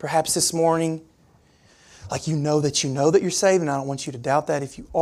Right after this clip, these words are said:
are. But perhaps you need some real repentance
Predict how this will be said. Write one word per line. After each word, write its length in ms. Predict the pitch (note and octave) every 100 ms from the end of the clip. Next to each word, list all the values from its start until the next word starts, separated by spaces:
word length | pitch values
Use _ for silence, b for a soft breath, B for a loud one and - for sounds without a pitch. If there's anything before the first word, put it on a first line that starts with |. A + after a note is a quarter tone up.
| -
are. 360 | G#3 G#3 G3+ - _ _ _ _ _ _ _ _ _ _ _ _ _ -
But 140 | D#3+
perhaps 340 | E3 F3 F#3 G3+
you 60 |
need 80 | F3+
some 180 | - C3+
real 160 | D#3
repentance 800 | C3+ - - D3 E3+ - - -